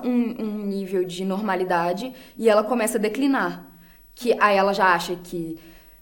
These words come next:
ela tem que se separar do marido, porque ele vai interromper esse plano maravilhoso da vida dela. Então ela volta pra aquele estágio da infância, onde era tudo uma grande, é tu-,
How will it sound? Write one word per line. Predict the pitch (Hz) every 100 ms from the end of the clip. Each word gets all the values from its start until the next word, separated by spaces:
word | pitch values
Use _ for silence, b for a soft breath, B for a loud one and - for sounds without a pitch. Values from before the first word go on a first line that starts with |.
| _
ela | - 190
tem | 196 190
que |
se | -
separar | 196 190 175
do |
marido, | 170 170 254 285 226 277 -
porque | 247 -
ele | 226 220
vai | 208 202
interromper | 202 214 196 190 190
esse | 185 190
plano | 196 185 185
maravilhoso | 185 180 175 175 165
da | 170
vida | 175
dela. | 190 226
Então | 262 254
ela | 240
volta | 214 214 262
pra | 285 294
aquele | 294
estágio | 277 - 240 214 220 240 247
da | 214
infância, | 240 262 - 208 196 226 240 240 240 B B
onde | - 220 214 240 214 247 247 B B B - -
era | - 208
tudo | 208 262 302
uma | 294
grande, | 247 226 226 233 190 202 -
é | 196
tu-, | 233